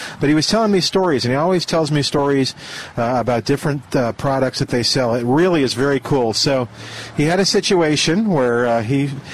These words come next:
had a customer that, uh, was, uh, kind of worried about, uh, people getting into their backyard, but didn't think of anything of it. And so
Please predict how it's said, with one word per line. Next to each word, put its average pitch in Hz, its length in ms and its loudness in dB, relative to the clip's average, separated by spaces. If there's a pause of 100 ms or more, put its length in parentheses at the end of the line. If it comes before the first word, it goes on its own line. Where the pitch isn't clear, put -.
(200)
had 139 140 2
a 151 80 0
customer 151 640 0 (380)
that, 117 260 2
uh, 107 400 0 (260)
was, 117 380 0
uh, 117 260 0 (640)
kind 147 220 0
of 143 60 0
worried 139 540 2
about, 120 460 0 (400)
uh, 110 200 -2
people 131 340 0
getting 123 280 0
into 123 200 0
their 143 100 2
backyard, 113 640 0 (160)
but 190 100 -2
didn't 208 220 2
think 139 240 0
of 131 80 2
anything 117 340 0
of 104 180 0
it. 110 120 0
And 123 160 -4
so 120 300 -2